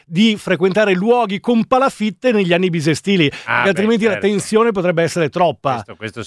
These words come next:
Speaker 2: sicuramente.
Speaker 1: Eh, comincerei così dal buon senso, poi vediamo. E quindi
Speaker 2: Non
Speaker 1: Luisella
Speaker 2: andrei a pran-, a cena da un, in un trabocco pu-, eh, dell'Adriatico.
Speaker 1: Mai, mai. Comunque Luisella, beh, direi che siamo a posto. Lei aveva scritto anche il due settembre: "Franco da Borgofranco, caro professore,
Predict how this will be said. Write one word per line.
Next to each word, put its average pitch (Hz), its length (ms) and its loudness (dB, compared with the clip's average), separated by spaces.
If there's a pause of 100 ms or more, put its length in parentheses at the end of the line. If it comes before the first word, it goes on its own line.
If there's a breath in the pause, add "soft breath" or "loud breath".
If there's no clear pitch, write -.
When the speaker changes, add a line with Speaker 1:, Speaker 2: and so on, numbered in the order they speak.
Speaker 2:
sicuramente. 104 600 -4
Speaker 1:
Eh, 165 60 -2
comincerei 247 480 0
così 175 160 0
dal 190 160 0
buon 180 220 0
senso, 107 640 -8
poi 202 140 2
vediamo. 107 640 -4 (200 loud breath)
E 285 120 0
quindi 190 200 0
Speaker 2:
Non 220 100 2
Speaker 1:
Luisella 202 320 2
Speaker 2:
andrei 120 380 0
a 110 120 0
pran-, 107 500 -4
a 101 140 -6
cena 107 360 -8
da 101 120 -6
un, 95 260 -12
in 95 100 -16
un 95 140 -14
trabocco 87 960 -6
pu-, 90 180 -20
eh, 85 240 -10
dell'Adriatico. 85 800 -4
Speaker 1:
Mai, 127 460 0
mai. 135 460 -2
Comunque 160 260 2
Luisella, 151 640 2
beh, 147 200 -2
direi 156 180 4
che 151 80 -2
siamo 165 220 2
a 156 60 4
posto. 147 300 0
Lei 214 100 4
aveva 262 180 0
scritto 226 260 -2
anche 202 160 0
il 196 80 -2
due 233 140 -2
settembre: 165 640 0
"Franco - 800 0
da 233 140 2
Borgofranco, 190 800 0
caro 185 220 0
professore, 240 640 0